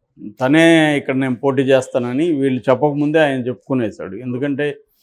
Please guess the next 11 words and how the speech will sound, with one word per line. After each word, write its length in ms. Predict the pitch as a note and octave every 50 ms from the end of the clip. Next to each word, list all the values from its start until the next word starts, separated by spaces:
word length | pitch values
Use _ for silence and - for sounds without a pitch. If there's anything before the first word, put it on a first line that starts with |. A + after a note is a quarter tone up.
| _ _ _ _ _ _ _ C3+ B2+
ఆ, 400 | B2 A#2+ A#2+ A#2 A#2 A#2 A2+ A#2 - A#2+
లేకపోతే 460 | A#2+ B2+ C3+ B2 B2+ C#3+ D#3+ E3+ D#3+
అతనికి 480 | C#3+ C#3 C#3+ C#3+ B2+ D3+ D3+ D3+ C3 D3+
ఏం 100 | D3+ C#3+
పని, 240 | B2+ D3 C#3+ C#3
తెలుగుదేశంలో 640 | B2 - C3+ C3 D3+ D3 D3 C#3+ B2+ - C#3+ C3 B2+
ఎందుకు 220 | B2+ C3 A#2+ -
వెళ్తాడు? 380 | B2 A2+ G2+ B2 A#2+ A2 A#2 A2+ _ _ _ _ _ _ _ _ _ _ - -
So 80 | E3
కాబట్టి 420 | - - C#3 C3+ C#3 E3 E3+ D#3+ D3
క్లియర్గా 640 | - - D3 D3+ E3 E3 E3+ D#3 E3 E3 E3 D#3+